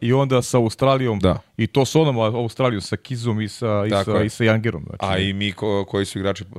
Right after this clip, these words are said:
Speaker 2: sada nastupali za
Speaker 1: A do, to je već
Speaker 2: za
Speaker 1: naj-
Speaker 2: reprezentaciju Srbije, kolika je to tenzija bila i koja, koliko je bila bitna pobeda.
Speaker 1: Da, da.
Speaker 2: Tako da taj olimpijski turnir im donosi sve svoje. Samo olimpijsko selo gde vi uđete, pa,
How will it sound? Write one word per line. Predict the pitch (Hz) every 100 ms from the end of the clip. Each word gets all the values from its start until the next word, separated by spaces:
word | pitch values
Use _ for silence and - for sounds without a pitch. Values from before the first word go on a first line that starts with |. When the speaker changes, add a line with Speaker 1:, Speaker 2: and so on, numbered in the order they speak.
| 101
Speaker 2:
sada | 98 98 92
nastupali | 87 90 95 85 90 85
za | 82 82
Speaker 1:
A | 90
do, | 104
to | 85 - 82
je | 76
već | 85 80 -
Speaker 2:
za | 87
Speaker 1:
naj- | 92
Speaker 2:
reprezentaciju | 90 92 95 101 -
Srbije, | 90 98 104 104
kolika | - 104 98 107
je |
to | 107
tenzija | 98 101 104 104
bila | 98 101 101
i |
koja, | 92 101 101
koliko | - 101 101 101
je |
bila | 104 101
bitna | 98 92 92
pobeda. | 92 76 69 - _ _ _ _ _ _ _ _ -
Speaker 1:
Da, | 101
da. | 95 92 101
Speaker 2:
Tako | 107 123 156
da | 131 110
taj | 120
olimpijski | 113 110 120 -
turnir | - 113 107
im | 107 104
donosi | 104 104 107 -
sve | - 101
svoje. | - 101 98 82 69
Samo | - - 107 107
olimpijsko | 107 107 107 - 101
selo | - 107 101
gde | 92 101
vi | 98
uđete, | 101 98 98 -
pa, | 87 92